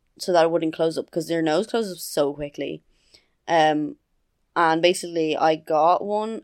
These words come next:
and then I put it in, and it just didn't fit my nose properly. And then it got infected. So I literally, and that one got stuck in my nose. It got stuck.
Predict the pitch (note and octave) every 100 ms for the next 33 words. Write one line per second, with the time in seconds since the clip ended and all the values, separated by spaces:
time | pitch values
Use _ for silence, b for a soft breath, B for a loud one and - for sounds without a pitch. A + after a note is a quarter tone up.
0 | - E3+ E3 D#3+ E3 E3 E3+ D#3+ D#3 D#3+
1 | D#3 _ - G3+ - C#4 E4+ B3 G3+ -
2 | D3 D#3+ F#3 E3 D3 C#3 - _ _ _
3 | - F#3 F3 E3 D#3 D#3+ D#3+ D#3+ C#3+ D#3
4 | - _ _ _ _ _ _ _ _ -
5 | - E3+ E3 D3 E3 E3 F3 - F#3 E3
6 | G3+ F#3+ F#3+ - - - E3 - E3 D#3+
7 | D3+ C#3 - D#3+ E3 - - D#3+ - -